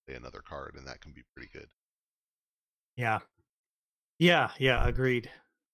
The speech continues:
Speaker 2: Agreed.
Speaker 1: Um, cool. Okay, the next card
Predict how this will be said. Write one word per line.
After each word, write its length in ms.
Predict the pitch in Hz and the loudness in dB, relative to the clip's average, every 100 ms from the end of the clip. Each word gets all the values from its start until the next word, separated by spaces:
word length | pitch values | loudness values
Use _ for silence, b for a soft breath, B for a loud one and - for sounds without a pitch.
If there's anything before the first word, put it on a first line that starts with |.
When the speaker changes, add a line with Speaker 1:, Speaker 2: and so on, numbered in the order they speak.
| _ | _
Speaker 2:
Agreed. 500 | 131 120 123 120 113 - _ _ _ _ _ _ - - - - _ _ _ _ _ _ _ _ _ _ _ _ _ _ _ _ _ _ _ _ _ - - - - - - - - | -10 -8 -6 -6 -8 -16 _ _ _ _ _ _ -2 0 0 -6 _ _ _ _ _ _ _ _ _ _ _ _ _ _ _ _ _ _ _ _ _ -16 -12 -10 -8 -4 0 0 0
Speaker 1:
Um, 380 | 90 85 113 151 | 0 -2 -2 -6
cool. 240 | - 220 - - | -2 -2 -2 -6
Okay, 240 | 147 143 | -2 -2
the 180 | 143 135 | -2 -2
next 800 | 131 113 156 - - - - - B B B - | -2 2 0 0 -6 -4 -6 -6 B B B -8
card 600 | - 107 78 80 110 | -4 -2 0 -2 -6